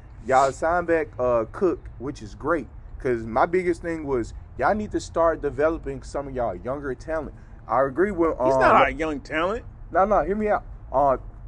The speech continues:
Speaker 1: the
Speaker 2: You mean
Speaker 1: other day,
Speaker 2: T H T?
Speaker 1: the other day, LeBron James had shouted out Kyle Kuzma for most improved player.
Speaker 2: Uh-huh.
Speaker 1: He knows every great team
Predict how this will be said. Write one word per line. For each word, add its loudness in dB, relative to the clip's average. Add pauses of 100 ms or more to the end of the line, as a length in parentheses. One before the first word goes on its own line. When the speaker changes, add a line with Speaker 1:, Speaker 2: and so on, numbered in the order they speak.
(140)
Speaker 1:
the 6
Speaker 2:
You 8
mean 6
Speaker 1:
other 4
day, 8
Speaker 2:
T 10
H -2
T? -2 (400)
Speaker 1:
the 4
other 6
day, 4
LeBron 4
James -2
had 0
shouted 0
out 2
Kyle -6
Kuzma -6
for -10
most -2
improved -6
player. -2
Speaker 2:
Uh-huh. -14 (920)
Speaker 1:
He -4
knows 6 (640)
every 6
great 4
team -4